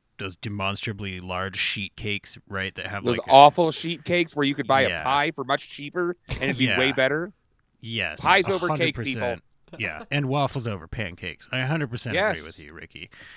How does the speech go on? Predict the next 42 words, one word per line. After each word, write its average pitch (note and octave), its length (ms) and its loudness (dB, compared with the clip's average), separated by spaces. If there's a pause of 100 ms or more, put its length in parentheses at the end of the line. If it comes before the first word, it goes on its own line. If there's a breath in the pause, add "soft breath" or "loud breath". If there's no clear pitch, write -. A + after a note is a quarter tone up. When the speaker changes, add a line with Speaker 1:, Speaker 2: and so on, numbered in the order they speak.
(300 loud breath)
Speaker 1:
Um, A2 560 -2 (560 soft breath)
but D3 120 2
it C#3+ 120 4
was, C#3 200 0 (140)
it D3 80 0
was C#3+ 300 0
one C#3 120 -2
of C#3 80 -2
those B2+ 200 -2
things B2+ 200 -4
where C3+ 100 -4
I - 20 -4
was A2+ 120 -6
like, A2 200 -4 (360)
"If A#2+ 140 -4
I E3 140 4
see G3 260 0
enough B2 360 -2
of D#3 100 -4
these C3+ 180 0
awful C3 380 0
cakes, C3 440 -2
I C3 160 2
may E3 160 4
purchase C3 520 0
one." F2 280 -10 (160)
<laughs> - 140 -4
Like, F3 340 10 (680 loud breath)
because D3+ 320 4
I, D3 160 4 (380)
every E3+ 240 2
time E3 240 4
you C#3 80 0
see D3 300 0
it, A#2+ 120 -4
your C3 140 0
mouth A#2+ 360 0
does B2 220 -2
that, A#2+ 200 -2
like, A2 320 -8 (540)
"Oh, C#3+ 400 -2
it," A2+ 180 -8